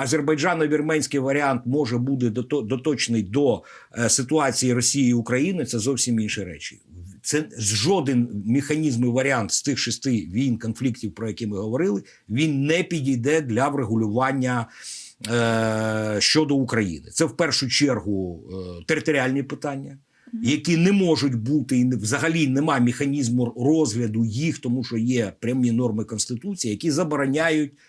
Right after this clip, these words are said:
Speaker 1: відчудження, продаж,
Speaker 2: Мгм.
Speaker 1: обмін і так далі
Speaker 2: Ну, і,
Speaker 1: території.
Speaker 2: до речі, Вірменію схиляють до того, аби вони, е,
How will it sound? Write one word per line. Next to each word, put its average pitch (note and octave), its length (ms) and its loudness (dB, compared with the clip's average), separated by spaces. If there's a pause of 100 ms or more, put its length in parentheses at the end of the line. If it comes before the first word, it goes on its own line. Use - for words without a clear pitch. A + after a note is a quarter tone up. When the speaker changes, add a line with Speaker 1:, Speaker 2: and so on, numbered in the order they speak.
(240)
Speaker 1:
відчудження, E3 800 2
продаж, D3+ 540 2
Speaker 2:
Мгм. E3 80 4
Speaker 1:
обмін C#3 280 0
і C3 40 0
так B2 180 -2
далі C#3 200 0
Speaker 2:
Ну, A#2+ 60 2
і, A2 40 2
Speaker 1:
території. A3+ 520 2
Speaker 2:
до C#4 60 0
речі, D4+ 300 2 (280)
Вірменію C#4 520 0
схиляють C4+ 480 0
до B3+ 80 0
того, C4+ 280 -2
аби B3 200 0
вони, B3 360 0
е, B3+ 40 0